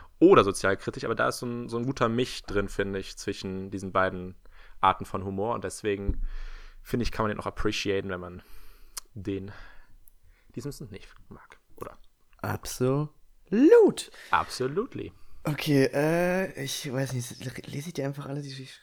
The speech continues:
Speaker 2: der Reihe runter? Nee. Ähm, <laughs> ich arbeite jetzt mal kurz die Nolan-Filme ab, denn jetzt kommt noch der zweite Christopher Nolan-Film. Äh, Prestige.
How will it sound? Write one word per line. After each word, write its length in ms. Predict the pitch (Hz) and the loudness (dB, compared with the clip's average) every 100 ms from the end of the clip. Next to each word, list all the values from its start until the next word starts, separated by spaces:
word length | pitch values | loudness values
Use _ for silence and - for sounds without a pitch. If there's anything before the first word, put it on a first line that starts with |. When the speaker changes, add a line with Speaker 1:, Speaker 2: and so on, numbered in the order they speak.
| - | -10
Speaker 2:
der 140 | 127 120 | -8 -6
Reihe 160 | 185 | -6
runter? 720 | 220 208 214 - 214 214 233 302 381 403 392 392 392 | -6 -6 -6 -8 -10 -8 -6 -6 -4 -4 -6 -6 -6
Nee. 160 | 330 - - - - - - - _ - | -6 -8 -12 -14 -12 -16 -20 -20 _ 2
Ähm, 480 | 165 196 202 202 - - - - | 4 4 0 -4 -6 -12 -2 4
<laughs> 480 | - 90 - 226 - 233 - _ - - - - 165 | 6 6 2 -2 -2 -6 -8 _ -18 -14 -14 -14 -8
ich 180 | - - | -2 2
arbeite 260 | 139 190 180 | 6 6 4
jetzt 140 | 156 | 2
mal 100 | 165 | 2
kurz 240 | 147 151 143 | 2 0 2
die 100 | 131 | 4
Nolan-Filme 640 | 113 117 104 - 110 90 | 6 6 2 0 0 0
ab, 160 | 107 | 0
denn 100 | 120 | 2
jetzt 160 | 104 - | 0 2
kommt 120 | 120 | 0
noch 80 | 110 | 2
der 120 | 117 | 0
zweite 560 | - 101 110 110 101 101 | 0 2 2 2 0 0
Christopher 440 | - 101 98 - | -2 -4 -4 -4
Nolan-Film. 640 | 98 101 104 - 107 120 139 - - - - - - | -6 -6 -8 -8 -6 -6 -10 -18 -20 -20 -20 -20 -10
Äh, 220 | 110 123 | -6 -6
Prestige. 960 | 120 127 123 - 185 139 - - - | -6 -8 -6 -2 0 0 -2 -2 -4